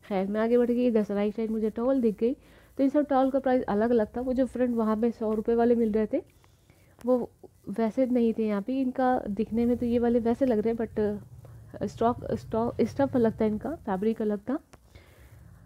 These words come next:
फिर एक unique shop दिखी मुझे, तो यहाँ पे जितनी भी ये watches थी, unique style में थी। जैसे ये grey color की एक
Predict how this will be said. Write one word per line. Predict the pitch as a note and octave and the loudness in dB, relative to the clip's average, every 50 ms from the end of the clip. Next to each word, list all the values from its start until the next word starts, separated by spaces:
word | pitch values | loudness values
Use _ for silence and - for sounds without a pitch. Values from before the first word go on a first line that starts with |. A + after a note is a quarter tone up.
| - - - - - | -20 -20 -20 -14 -4
फिर | - C#4+ D#4 | -2 0 0
एक | - - D4 - - - G3 - - | 0 -2 -4 -6 -6 -10 -8 -4 -2
unique | A#3 A#3+ B3 C#4+ D4+ - | 0 2 2 0 0 -2
shop | - - A#3+ G#3+ A3+ A3 - | -6 -6 -4 -4 -4 -6 -6
दिखी | B3 A#3+ A#3+ - A3 G#3+ | -8 -8 -6 -6 -6 -4
मुझे, | G#3 G#3 F#3+ G#3 A#3+ C#4 E4 - _ _ _ _ _ _ _ _ _ _ _ | -4 -4 -4 -2 -2 -2 -2 -6 _ _ _ _ _ _ _ _ _ _ _
तो | G#3+ | -6
यहाँ | G#3+ A3 G#3+ A3 A3 | -4 -2 -2 -2 -2
पे | B3 | -4
जितनी | A#3 - A3 G#3+ - A3+ A#3 C4 C4 | -6 -4 -6 -6 -4 -2 0 0 2
भी | A#3 C4 C4+ | 2 4 4
ये | C4+ C4+ C4+ C4 C4 A#3+ - | 4 4 4 2 0 -2 -2
watches | A3 A3 G#3+ G#3 - - C4+ C4 - _ - | -4 -4 -4 -4 -2 -6 -6 -6 -6 _ -2
थी, | C#4 D4 D4+ C#4+ B3 | 0 2 4 4 4
unique | A3 G#3+ G#3 A3 A#3 - | 2 0 0 -2 -2 -2
style | B3 A#3+ - A3+ G3+ G#3 G3+ | -4 -2 -2 -2 -2 0 0
में | G3+ G3+ G3+ | -2 -4 -4
थी। | F#3+ - A#3+ E4+ A#4 _ _ _ _ _ _ _ _ _ _ _ _ _ _ _ _ _ _ _ _ _ _ _ _ _ - _ _ _ | -2 -2 -2 -2 -4 _ _ _ _ _ _ _ _ _ _ _ _ _ _ _ _ _ _ _ _ _ _ _ _ _ -20 _ _ _
जैसे | G#3 G3+ G3+ G3+ A#3 A#3+ | -2 -2 -2 0 -2 -2
ये | A#3+ A#3 A3+ A3+ A3 A3 G3+ | 0 2 2 2 0 0 -4
grey | G3 - - F#3 A3 B3 C4+ | -8 -8 -2 2 2 2 4
color | - B3+ A#3 A3 G#3+ | 4 4 4 4 0
की | - _ A3 | -4 _ -4
एक | G#3+ G#3+ - - | -4 -4 -4 -14